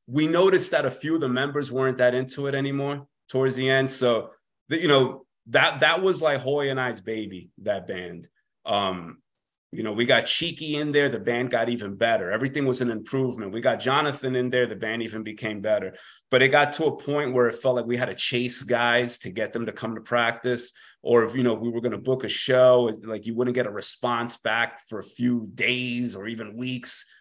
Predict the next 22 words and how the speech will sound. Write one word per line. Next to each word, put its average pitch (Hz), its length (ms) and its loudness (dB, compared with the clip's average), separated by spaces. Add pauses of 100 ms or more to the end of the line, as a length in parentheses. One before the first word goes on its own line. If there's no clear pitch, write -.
(240)
you 120 120 2
know, 113 220 6
to, 113 140 -4
to 110 180 -4
tell 120 300 2
you 120 140 0
if 104 120 -6
they 98 140 -8
could 120 340 0
do 123 220 4
it. 127 200 -2 (320)
And, 110 360 0
um, 104 420 0 (360)
since 127 380 2
Hoy 135 280 4
and 131 100 2
I 127 100 4
already 123 280 2
had 120 260 0
the 120 120 0
other 110 140 -2
projects 110 880 -2